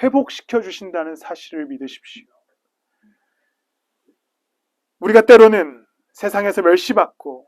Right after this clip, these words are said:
천대받고 또 인정받지 못하고 여러 가지 어려움을 겪을지는 모르나, 그리스도께서 우리의 성전뜰에 들어오실 때에 그것들로 우리를 판단하시는 것이 아니라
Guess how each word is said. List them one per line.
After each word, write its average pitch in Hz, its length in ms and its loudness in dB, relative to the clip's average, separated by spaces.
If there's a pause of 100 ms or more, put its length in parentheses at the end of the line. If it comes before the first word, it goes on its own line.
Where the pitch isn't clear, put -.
(140)
천대받고 214 1000 -6 (520)
또 175 380 -8 (440)
인정받지 220 640 0
못하고 160 640 -12 (340)
여러 220 200 2
가지 226 200 0
어려움을 254 540 4
겪을지는 240 640 -4
모르나, 160 540 -4 (320)
그리스도께서 247 720 0
우리의 226 340 0
성전뜰에 277 720 -2
들어오실 196 560 -4
때에 175 400 -2 (240)
그것들로 269 580 4
우리를 220 280 2
판단하시는 226 680 -4
것이 202 240 -6
아니라 180 420 0